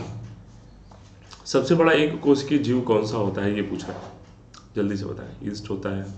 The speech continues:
एसिटिबुलेरिया होता है, genitobacter होता है, या amoeba होता है? जल्दी से जवाब दें सर इसका।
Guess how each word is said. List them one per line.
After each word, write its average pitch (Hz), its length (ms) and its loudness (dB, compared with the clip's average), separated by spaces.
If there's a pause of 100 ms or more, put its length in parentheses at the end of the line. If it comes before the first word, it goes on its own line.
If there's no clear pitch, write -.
(800)
एसिटिबुलेरिया 98 720 -2
होता 101 220 -4
है, 95 180 0
genitobacter 95 560 -4
होता 95 220 -6
है, 120 60 -4
या 120 100 -6
amoeba 92 260 -4
होता - 260 -12
है? - 100 -16 (4000)
जल्दी 113 220 0
से 117 100 -2
जवाब 104 280 0
दें 101 100 -4
सर 101 140 -4
इसका। 131 200 -8